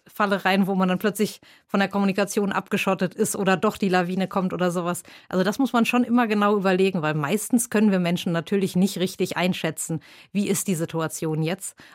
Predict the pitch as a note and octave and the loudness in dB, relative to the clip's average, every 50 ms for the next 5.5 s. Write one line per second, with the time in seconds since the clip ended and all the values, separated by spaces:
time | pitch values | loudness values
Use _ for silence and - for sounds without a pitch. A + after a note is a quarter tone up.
0 | - _ - A3+ A#3 A3+ A3+ A3+ G3+ F#3 F3+ - D#3 G3+ A3+ - A#3+ A3+ - - | -12 _ 4 4 4 6 6 4 4 4 2 2 2 2 2 2 0 -2 0 0
1 | A3 G3+ G3 - - E3+ G3 F#3+ F3 F3+ F3 D#3 - G#3 A#3+ B3 A#3+ F#3 G3 G3 | -2 -2 -2 -4 -4 -2 0 0 2 0 0 -2 -2 0 2 2 2 2 0 0
2 | G3+ G3+ - - G3 F#3 F#3 - - - F#3 - - G3+ F#3 F#3 F3+ F3+ - - | 0 -2 -2 -2 -2 -2 -2 -4 -6 -10 -10 -6 -4 -2 -2 0 0 -2 -4 -8
3 | _ - - - - _ - - - G#3+ A3 A3+ A3 F#3+ G#3+ G3+ F#3+ G3 F#3+ G3 | _ -20 -20 -20 -20 _ -12 -2 2 4 6 6 6 4 2 0 2 0 0 0
4 | - - G3 F#3+ F#3+ F#3+ F#3 F#3 E3+ F#3+ F3 - - G3+ G3 E3 D#3+ D3+ D3 D3 | 0 0 2 4 4 4 4 4 2 2 -2 0 -2 -4 -2 -2 -2 -4 -4 -6
5 | D3+ D3+ - - - D#3 C#3 - C#3+ D3 | -8 -8 -10 -10 -10 -10 -10 -10 -10 -14